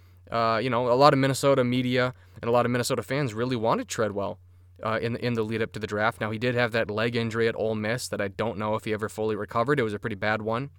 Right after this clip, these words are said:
Um, but again, I, you know, it would sting a lot more if we didn't have the emergence of Adam Thielen.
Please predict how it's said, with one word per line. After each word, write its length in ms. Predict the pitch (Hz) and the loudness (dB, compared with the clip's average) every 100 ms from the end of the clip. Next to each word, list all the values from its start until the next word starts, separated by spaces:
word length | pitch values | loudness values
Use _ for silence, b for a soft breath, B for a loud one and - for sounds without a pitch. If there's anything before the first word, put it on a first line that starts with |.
| b b b b b b - | b b b b b b -2
Um, 460 | 110 110 107 98 - - - - - - - - - - - | 2 2 2 -2 -10 -20 -20 -20 -20 -20 -20 -20 -20 -12 0
but 80 | 147 | 2
again, 260 | 165 185 b b b b b - - | 2 0 b b b b b -14 -12
I, 120 | - - - | -12 -14 -6
you 120 | 175 | -2
know, 220 | 180 170 - - - - | 0 0 -4 -20 -16 -2
it 140 | 165 | 0
would 160 | 214 175 | 2 2
sting 360 | - - 208 220 | 0 0 0 2
a 80 | |
lot 320 | 135 113 139 - | 2 2 2 2
more 540 | 113 110 127 156 175 - - - - - - - - - - - | 0 2 4 2 -2 -12 -20 -20 -20 -20 -20 -20 -20 -20 -20 -6
if 220 | 131 139 | -2 0
we 100 | 135 | -2
didn't 240 | 120 131 120 | 0 0 0
have 220 | 127 120 | -2 -2
the 100 | 120 | 0
emergence 640 | 110 107 113 120 117 117 | 0 2 0 0 -2 -2
of 100 | 110 - | -4 -2
Adam 260 | 107 107 | 0 -2
Thielen. 460 | 95 - 110 92 | -4 -6 -6 -6